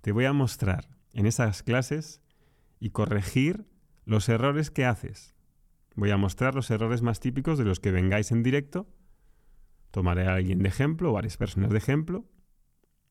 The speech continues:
y ahí voy a mostrar, no por criticar a nadie, ni, ni,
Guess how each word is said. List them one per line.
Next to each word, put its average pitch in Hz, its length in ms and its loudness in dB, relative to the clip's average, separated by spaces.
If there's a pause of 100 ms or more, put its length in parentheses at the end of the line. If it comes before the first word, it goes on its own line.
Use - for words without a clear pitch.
(120)
y 104 80 0
ahí 104 120 4
voy 117 160 2
a 117 60 4
mostrar, 101 480 -2
no 110 180 2
por 104 440 0
criticar 101 460 0
a 101 40 4
nadie, 123 420 0
ni, 101 240 -6
ni, 95 380 0